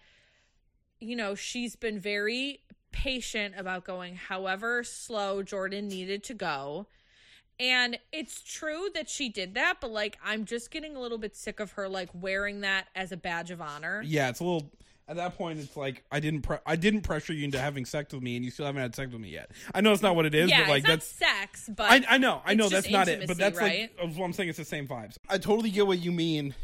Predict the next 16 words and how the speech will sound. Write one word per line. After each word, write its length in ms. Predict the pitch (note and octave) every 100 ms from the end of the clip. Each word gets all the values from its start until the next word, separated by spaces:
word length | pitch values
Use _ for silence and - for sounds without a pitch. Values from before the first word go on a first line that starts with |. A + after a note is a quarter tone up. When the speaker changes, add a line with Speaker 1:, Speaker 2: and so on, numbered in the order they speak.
| -
Speaker 2:
because, 360 | D3 G3+ F3
like, 280 | D#3+ D#3+ D3
the 100 | D#3
second 400 | - G#3+ F#3+ A3
you 140 | F3 D#3+
say 280 | - D3+
that, 360 | E3+ F#3+ G3+ -
you 160 | D#3 D3
kind 240 | - E3
of, 80 | D3
like, 240 | C#3+ C3+
show 260 | - - D#3
your 220 | D3+ C#3+
hand 340 | A2 C3 C#3 C#3
and, 100 | B2+
like, 360 | B2 A#2+ -